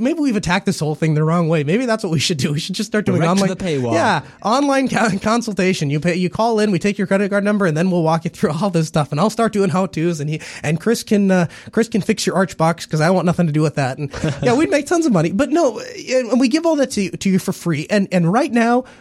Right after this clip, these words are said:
Speaker 1: we could use your help at, at, at, um, at patreon dot com slash today. And every person that signs up, even if it's just a couple bucks, if the more people that sign up, every dollar you put towards patreon dot com slash,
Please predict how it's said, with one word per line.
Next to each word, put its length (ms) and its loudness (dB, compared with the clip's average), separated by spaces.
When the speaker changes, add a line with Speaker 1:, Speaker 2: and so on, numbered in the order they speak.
Speaker 1:
we 140 0
could 140 -2
use 160 2
your 100 0
help 260 -4
at, 320 0
at, 280 -2
at, 320 0
um, 300 2
at 140 -4
patreon 340 0
dot 180 2
com 200 0
slash 280 0
today. 260 -2
And 260 0
every 340 0
person 320 0
that 140 0
signs 320 2
up, 160 -6
even 220 2
if 120 0
it's 80 -6
just 180 -4
a 40 0
couple 260 0
bucks, 380 -2
if 300 0
the 300 -2
more 300 4
people 260 -2
that 120 0
sign 260 0
up, 200 -2
every 280 2
dollar 300 2
you 200 2
put 260 -6
towards 260 -2
patreon 440 0
dot 180 0
com 180 0
slash, 280 -2